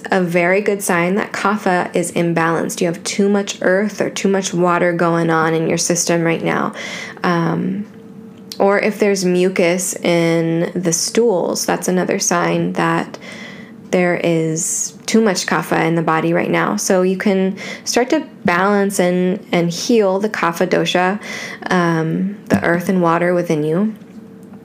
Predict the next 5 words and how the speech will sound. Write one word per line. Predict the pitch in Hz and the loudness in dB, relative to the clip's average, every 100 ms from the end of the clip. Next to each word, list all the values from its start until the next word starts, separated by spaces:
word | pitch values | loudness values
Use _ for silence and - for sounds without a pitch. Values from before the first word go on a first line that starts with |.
| - - - 190 | -18 -12 -4 -2
by, | 180 175 175 170 170 | 0 2 2 2 2
you | 175 - 180 | 0 0 2
know, | 165 | 2
doing | 165 185 180 180 | 2 2 2 2
different, | 185 185 180 175 180 | 0 2 2 2 -2